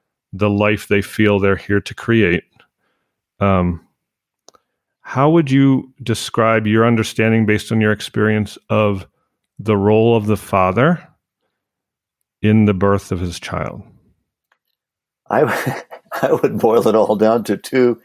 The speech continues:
Speaker 2: what will sound initially, but I'll flesh it out.
Speaker 1: <laughs>
Speaker 2: Two very frustrating sounding words: relax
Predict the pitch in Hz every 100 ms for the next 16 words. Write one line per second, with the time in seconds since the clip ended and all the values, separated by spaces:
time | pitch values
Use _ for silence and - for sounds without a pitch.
0 | _ - _ _ 110 104 82 95 120 110
1 | 101 90 92 104 87 85 80 82 78 110
2 | 98 - 78 76 - - _ - - -
3 | - 135 127 101 110 113 - 113 110 -
4 | 87 82 80 92 85 82 76 87 87 57
5 | 57 - - _ - _ - 95 85 85
6 | 104 127 -